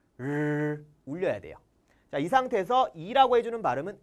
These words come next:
으어라고 발음을 하니까 르, 요렇게 발음이 되겠죠. 르, 이거 그냥 르어 이렇게 발음하시면 L 발음이 되는 거예요. 이거의 르어죠. 이건 르어. 그냥 한국어로 르어 표현하면 돼요. 이거는 너무 쉬운 발음.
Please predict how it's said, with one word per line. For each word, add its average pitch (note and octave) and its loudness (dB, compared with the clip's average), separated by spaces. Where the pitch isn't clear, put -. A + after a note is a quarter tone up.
으어라고 G3+ -2
발음을 B2 -6
하니까 C#3 -6
르, A#3+ -2
요렇게 B2 -10
발음이 G#2+ -6
되겠죠. G2 -14
르, G3+ -2
이거 C#3+ -4
그냥 C3+ -8
르어 F3+ 0
이렇게 C3 -6
발음하시면 D3 -4
L G#2 -6
발음이 F3+ -8
되는 G2+ -14
거예요. G2 -14
이거의 D#3+ -10
르어죠. G#3 -8
이건 - -20
르어. E3 -10
그냥 A#2 -14
한국어로 F#3+ -6
르어 C3+ -6
표현하면 D3 -4
돼요. G#2 -6
이거는 G#3+ 0
너무 C#3 0
쉬운 B3 -8
발음. A2 -6